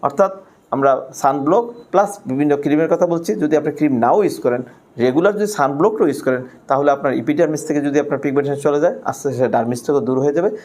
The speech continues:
এবং আমরা মেস্তা মুক-, আহ, মেস্তা অথবা মেলাজমা থেকে পরিত্রাণ পেতে পারেন। তাহলে দীর্ঘদিন চিকিৎসা করলে আপনি কিন্তু মেলাজমা থেকে একবারে সম্পূর্ণ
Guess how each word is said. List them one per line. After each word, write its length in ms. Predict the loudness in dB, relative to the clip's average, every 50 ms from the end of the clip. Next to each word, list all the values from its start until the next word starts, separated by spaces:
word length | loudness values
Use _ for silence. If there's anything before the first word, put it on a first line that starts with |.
| -18 _ -6
এবং 100 | -4 -4
আমরা 240 | -2 -2 -2 -4 -4 -4 -6 -20 -20 -6 -4
মেস্তা 280 | -2 -2 -2 -2 -2
মুক-, 280 | -2 -2 -2 -4 -2 -2
আহ, 200 | 0 0 0 -2
মেস্তা 460 | -4 -2 -4 -4 -4 -2 -4 -4 -2
অথবা 420 | -2 -2 -4 -4 -2 -2 -2 -2 -2 -4
মেলাজমা 340 | -2 -2 -2 0 0 -2 -2
থেকে 240 | -2 -2 -2 -2 -4 -4 -12 -16 _ -2
পরিত্রাণ 300 | -2 0 0 -2 -2 -2
পেতে 200 | -4 -6 -6 -4
পারেন। 220 | -4 -4 -6 -8 -10 -14 -20 -20 -10 -2
তাহলে 380 | 0 2 2 2 0 -2 -4 -8 -10 -2
দীর্ঘদিন 400 | 0 2 2 4 2 2 2 0
চিকিৎসা 360 | 0 -2 -2 -2 0 0 0 0
করলে 200 | 0 0 0 0
আপনি 240 | -2 0 -2 -4
কিন্তু 240 | -4 -4 -2 -2 -2
মেলাজমা 360 | 0 0 -2 0 0 0 -2
থেকে 220 | -2 -2 -2 -2 0
একবারে 360 | -2 -2 -2 0 0 -2 -2
সম্পূর্ণ 520 | -2 -4 -4 -4 -2 -2 -2 -2 -2 -4